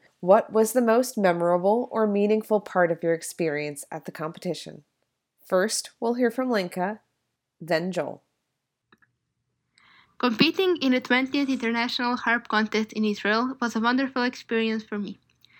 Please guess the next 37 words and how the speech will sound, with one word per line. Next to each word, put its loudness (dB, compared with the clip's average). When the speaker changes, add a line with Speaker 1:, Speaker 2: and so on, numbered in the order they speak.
Speaker 2:
All 2
contestants 0
stayed 2
in 0
the 2
same 0
hotel -2
in -4
Akko, -2
and 0
the 0
atmosphere -2
at 0
the -4
whole -2
competition -4
was -2
wonderful. -2
It -4
was 2
great 2
seeing 2
some 0
old 2
friends, -4
which -8
I -2
knew 0
from -6
other -4
competitions -4
and -10
festivals, -8
but -6
it -6
was -4
also -6